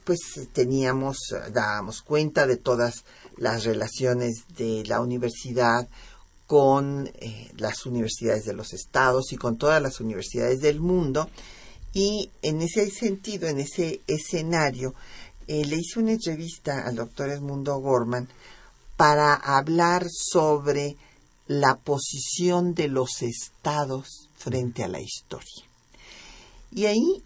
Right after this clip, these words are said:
O'Gorman, eh, eh, pues un hombre brillante como, como fue, señaló que todos los estados tenían, y él decía, la obligación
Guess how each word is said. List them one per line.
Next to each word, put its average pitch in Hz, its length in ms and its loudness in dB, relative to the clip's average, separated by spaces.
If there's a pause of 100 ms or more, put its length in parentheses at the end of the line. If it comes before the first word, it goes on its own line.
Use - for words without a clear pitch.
(160)
O'Gorman, 185 840 2
eh, 135 300 0 (160)
eh, 113 240 -16 (100)
pues - 180 -12
un 120 100 -10
hombre 120 320 2
brillante 120 800 0
como, 98 340 -12 (240)
como 98 240 -6
fue, 139 400 -2 (760)
señaló 185 840 4 (420)
que 185 200 10 (220)
todos 269 600 0
los 151 440 2
estados 165 920 -4 (480)
tenían, 131 720 4 (840)
y 143 160 2
él 139 100 2
decía, 156 540 0
la 131 240 6
obligación 131 880 0